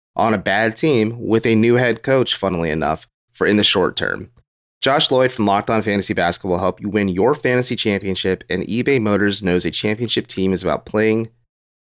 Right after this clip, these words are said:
and being t-, a perfect fit for each other. It's the same with your vehicle.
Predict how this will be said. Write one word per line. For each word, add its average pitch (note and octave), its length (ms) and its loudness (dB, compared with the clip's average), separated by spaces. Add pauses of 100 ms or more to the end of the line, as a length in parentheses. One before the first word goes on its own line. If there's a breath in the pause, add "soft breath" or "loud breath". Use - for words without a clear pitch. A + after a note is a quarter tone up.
and G2 180 -2
being G2+ 300 0
t-, - 260 -12
a F#2 120 2
perfect G2+ 480 -4
fit - 400 -2
for F#2+ 200 -2
each F2 200 -2
other. A#1+ 360 -4 (180)
It's - 160 -4
the A#2 80 -2
same A#2+ 380 2
with F#2 240 -6
your E2 100 -2
vehicle. C2+ 520 -6